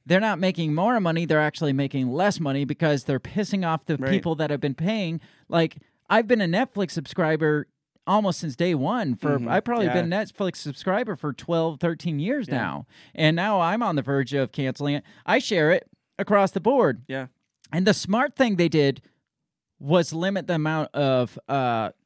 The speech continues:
Speaker 1: devices you could watch from at a time.
Speaker 2: Yeah.
Speaker 1: Because I ran into, and then they made it so if you pay more, you can watch from more devices at a time. And that was super smart 'cause you
Speaker 2: Right.
Speaker 1: make more money. Because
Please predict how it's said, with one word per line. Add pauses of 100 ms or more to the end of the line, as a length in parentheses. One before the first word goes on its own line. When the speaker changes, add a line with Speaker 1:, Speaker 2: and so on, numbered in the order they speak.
Speaker 1:
devices
you
could
watch
from
at
a
time.
Speaker 2:
Yeah.
Speaker 1:
Because (240)
I
ran
into,
and
then
they
made
it
so (280)
if
you
pay
more,
you
can
watch
from
more
devices
at
a
time.
And
that
was
super
smart
'cause
you
Speaker 2:
Right.
Speaker 1:
make
more
money.
Because